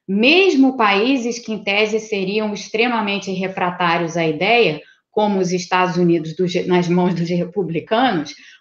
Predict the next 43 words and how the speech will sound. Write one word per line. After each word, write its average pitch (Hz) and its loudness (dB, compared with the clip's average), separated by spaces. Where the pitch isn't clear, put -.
por 226 6
razões 196 -2
semelhantes 214 -4
às 175 -6
do 180 -8
Brasil, 175 -4
por - -16
considerar, 180 -4
"Ah, 226 -2
não, 180 -2
isso 165 -10
daí 165 -2
é 202 -2
o 180 -4
Estado 175 -4
dando 175 -4
dinheiro, 156 -4
como 196 -8
assim 190 -8
o 170 -2
governo 165 -2
não 165 -4
pode 170 -8
ter 165 -8
esse 175 -6
papel?" 214 -2
Mas 202 4
a 220 8
gente 233 4
tá 233 4
vendo 262 2
que 226 4
a 208 4
resposta 226 2
do, 175 -2
do, 170 0
do 190 -4
governo 185 -2
americano, 180 -2
a 190 -2
resposta 214 -2
do 247 -4
Trump, 269 0